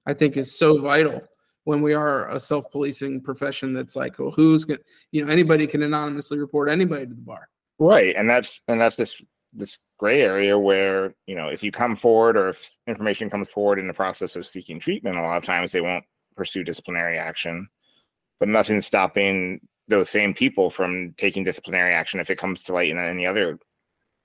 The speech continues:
Speaker 2: you know, setting,
Speaker 1: Mm-hmm.
Speaker 2: you know, and so of course the lawyers aren't going to trust the bar exam, you know, and, and you talk about, um, you know, the legal assistance programs that are in every state.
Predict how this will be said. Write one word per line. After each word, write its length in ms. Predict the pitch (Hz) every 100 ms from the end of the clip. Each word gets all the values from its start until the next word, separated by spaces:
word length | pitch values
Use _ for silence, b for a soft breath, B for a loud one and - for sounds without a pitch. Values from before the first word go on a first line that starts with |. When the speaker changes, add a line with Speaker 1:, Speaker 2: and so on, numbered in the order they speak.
| -
Speaker 2:
you 100 | 92
know, 220 | 65 78 -
setting, 420 | - 64 62 98 _ b b b b -
Speaker 1:
Mm-hmm. 120 | 131
Speaker 2:
you 80 | 95
know, 140 | 92
and 80 | 92 -
so 280 | 101 95 - _ _ _ _ _ _ _ 110
of 140 | 104
course 300 | 139 196 -
the 80 | 110
lawyers 340 | 101 82 82
aren't 200 | 80 90
going 120 | 90 85
to 60 |
trust 280 | 80 82 -
the 60 | 78
bar 220 | 76 69
exam, 480 | 64 57 57 80 87
you 80 | 92
know, 120 | 90
and, 260 | 85 85 85
and 400 | 85 85 82 80 - _ -
you 100 | 90
talk 220 | 95 87
about, 380 | 87 87 87 90 _ b b b b -
um, 640 | 87 85 80 71 80 87 _ _ _ -
you 100 | 95
know, 360 | 82 71 71 - 78
the 340 | 92 85 82
legal 220 | 90 95
assistance 380 | 95 117 131 117
programs 480 | - 85 76 85 -
that 120 | 87
are 120 | 85
in 80 | 85
every 200 | 85 85
state. 380 | - 113 - -